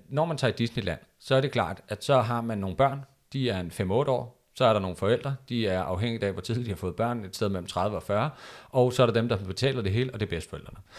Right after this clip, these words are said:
Og, øh, bedsteforældrene, de skal jo også have en oplevelse, og de gider ikke køre rundt i alle de der forlystelser.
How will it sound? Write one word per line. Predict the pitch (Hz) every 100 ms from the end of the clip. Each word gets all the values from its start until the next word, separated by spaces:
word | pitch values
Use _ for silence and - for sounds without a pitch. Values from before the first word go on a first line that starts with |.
| - - -
Og, | - 117 120 123
øh, | 107 101
bedsteforældrene, | 151 170 196 113 95 95
de | 95 165
skal | 165 190
jo |
også | 143 196
have | 160
en |
oplevelse, | 80 82 87 73 90 85
og | - 101
de |
gider | 165 160
ikke | 120 120
køre | 120
rundt | 98 101
i |
alle | 92 101
de |
der | 104 92
forlystelser. | 92 87 - 95